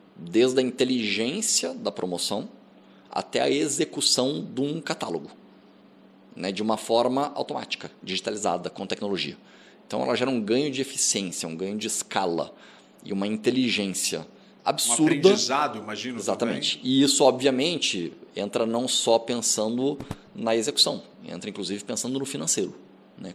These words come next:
Speaker 1: Como que aquela ação vai impactar o resultado da tua marca e como que tu pode usar isso pra conversar com a indústria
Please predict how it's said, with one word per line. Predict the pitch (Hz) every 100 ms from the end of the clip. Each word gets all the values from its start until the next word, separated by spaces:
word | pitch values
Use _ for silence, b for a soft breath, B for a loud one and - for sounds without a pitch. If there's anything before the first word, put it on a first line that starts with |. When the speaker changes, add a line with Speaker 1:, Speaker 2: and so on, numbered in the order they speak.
| -
Speaker 1:
Como | 110 123 143
que | 139 143
aquela | - 127 127
ação | 123 - - 143 143
vai | 139 120
impactar | 127 117 - 123
o | 120
resultado | 113 - 110 113 131 143 B B B B -
da | 165 196
tua | -
marca | 143 82 - - -
e | 160 233 - B B B B B -
como | 143 151 156
que |
tu | -
pode | - 131
usar | 131 135
isso | 139 143
pra | - 147
conversar | 165 156 151 143
com |
a | 202
indústria | 156 - -